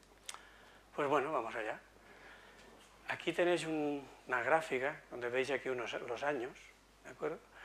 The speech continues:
Entonces, estos son estas partículas elementales que os he comentado, cuándo se predijeron y cuándo se descubrieron.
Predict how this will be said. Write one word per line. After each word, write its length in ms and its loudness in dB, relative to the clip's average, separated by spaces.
Entonces, 280 2
estos 180 0
son 280 6
estas 240 0
partículas 380 6
elementales 580 4
que 160 -4
os 100 -6
he 220 -4
comentado, 640 2
cuándo 300 4
se 260 6
predijeron 800 0
y 60 -8
cuándo 280 -4
se 280 -2
descubrieron. 640 -4